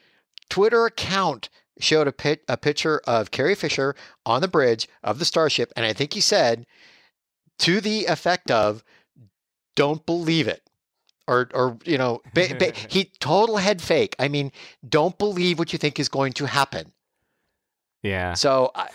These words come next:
Speaker 2: So I, I think there were three major things that they were, two or three major things that they were tricking everyone
Speaker 1: Absolutely.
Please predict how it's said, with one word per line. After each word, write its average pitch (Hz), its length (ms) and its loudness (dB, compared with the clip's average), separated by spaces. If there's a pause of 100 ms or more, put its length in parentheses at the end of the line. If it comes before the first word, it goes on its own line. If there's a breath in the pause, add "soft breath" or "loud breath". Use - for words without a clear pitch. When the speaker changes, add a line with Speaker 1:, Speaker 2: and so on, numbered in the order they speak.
Speaker 2:
So 185 120 2
I, 160 260 2
I 165 40 2
think 247 200 -2
there 190 120 4
were 131 100 4
three 160 360 0
major 120 840 0 (760)
things 98 800 -4 (340)
that 110 200 0
they 110 160 4
were, 95 600 2 (120)
two 160 120 2
or 143 40 4
three 135 100 2
major 107 180 2
things 98 240 -4
that 101 60 -16
they 104 100 0
were 95 100 -2
tricking 101 340 -8
everyone 95 300 -10
Speaker 1:
Absolutely. 101 640 -2